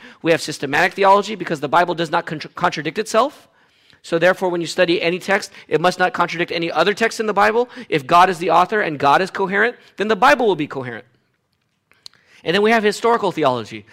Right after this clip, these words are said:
because we don't live in the year fifty-three A D or sixty-five A D, whenever Second Peter was written. We live in twenty twenty A D. And because we live in twenty twenty A D, we, um,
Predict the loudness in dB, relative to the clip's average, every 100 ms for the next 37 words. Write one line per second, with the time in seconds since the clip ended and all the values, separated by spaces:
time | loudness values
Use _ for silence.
0 | -20 -10 -2 0 2 0 0 0 0 0
1 | -6 -20 -6 -4 -2 -4 0 0 2 -2
2 | -6 _ -4 -4 -2 -6 -6 -4 0 0
3 | 0 0 0 -2 -4 -4 -6 -6 -10 -8
4 | -6 0 0 0 -4 -4 -4 -4 -4 -6
5 | -6 -8 -8 -8 -8 -8 -6 -8 -10 -18
6 | -4 0 0 0 -4 -4 -2 -2 -2 -2
7 | -2 -4 -4 -8 -14 _ _ _ _ _
8 | -12 -2 0 2 0 0 -4 -6 -6 -6
9 | -10 -10 -10 -14 _ _ _ _ -4 -4
10 | -4 -6 -8 _ _ _ _ _ _ -12
11 | -4 0 0 0 -4 -12 -20 -6 -4 -2
12 | -4 -12 -18